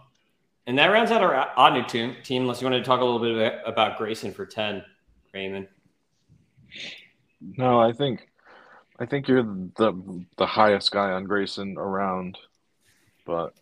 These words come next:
Speaker 2: yeah, no, that's, I think that's good value.
Speaker 1: Yeah, especially Dynasty League. So we got Grayson Dynasty now, ten bucks.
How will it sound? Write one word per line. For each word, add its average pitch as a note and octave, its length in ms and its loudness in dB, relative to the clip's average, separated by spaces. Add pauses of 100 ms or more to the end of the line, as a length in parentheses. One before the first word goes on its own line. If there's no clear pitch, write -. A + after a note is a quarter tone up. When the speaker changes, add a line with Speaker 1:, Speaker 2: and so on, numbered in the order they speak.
(180)
Speaker 2:
yeah, G2+ 200 -6
no, G2 200 -4
that's, G#2+ 200 -4
I A2 100 0
think A2 160 -6
that's G#2 180 -4
good G#2+ 140 -2
value. G#2 340 -2 (1400)
Speaker 1:
Yeah, G2+ 360 -4 (280)
especially B2 560 -2
Dynasty A2 460 -4
League. D3+ 320 -4 (640)
So G2+ 480 -4
we G#2 100 -4
got A2 240 -2
Grayson G#2+ 560 -6
Dynasty G#2 540 -8
now, A#2 360 -6
ten G#2 280 -8
bucks. - 460 -4